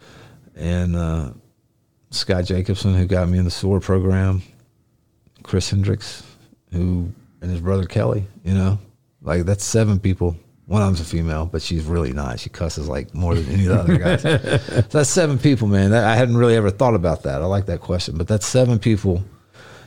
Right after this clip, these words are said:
Speaker 1: And one, two, three, four of them knew I was coming here today. It's 'cause I called them over the past week or so to
Speaker 2: Yeah.
Speaker 1: not ask their permission, but to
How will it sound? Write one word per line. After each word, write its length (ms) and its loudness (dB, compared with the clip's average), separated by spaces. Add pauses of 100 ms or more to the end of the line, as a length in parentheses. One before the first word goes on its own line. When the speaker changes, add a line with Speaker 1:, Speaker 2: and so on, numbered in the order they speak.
(240)
Speaker 1:
And 500 2 (1160)
one, 100 -10
two, 120 -14
three, 120 -8
four 260 2
of 140 2
them 100 2
knew 140 4
I 60 2
was 140 -2
coming 200 -2
here 120 0
today. 400 0 (840)
It's 120 -16
'cause 180 -2
I 100 0
called 380 0
them 400 -2 (260)
over 240 -2
the 80 -2
past 480 -2 (440)
week 200 -4
or 60 -2
so 280 2
to 200 -4 (360)
Speaker 2:
Yeah. 300 6
Speaker 1:
not 200 2
ask 200 0
their 120 2
permission, 640 0
but 160 -2
to 60 0